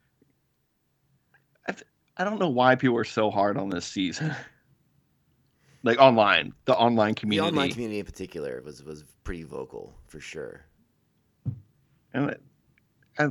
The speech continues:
Speaker 1: I must have thicker skin when it comes to Star Wars because of just the, the general E U, where I, I've seen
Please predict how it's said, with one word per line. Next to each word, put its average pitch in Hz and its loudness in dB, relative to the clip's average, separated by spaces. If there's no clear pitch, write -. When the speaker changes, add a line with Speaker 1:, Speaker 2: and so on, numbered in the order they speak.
Speaker 1:
I 151 2
must 170 2
have 120 4
thicker 123 4
skin 113 2
when 107 8
it 107 2
comes 113 4
to 104 -8
Star 104 4
Wars 107 0
because 107 2
of 98 0
just 151 4
the, 131 8
the 123 4
general 120 4
E 120 2
U, 104 4
where 147 8
I, 160 8
I've 180 6
seen - 0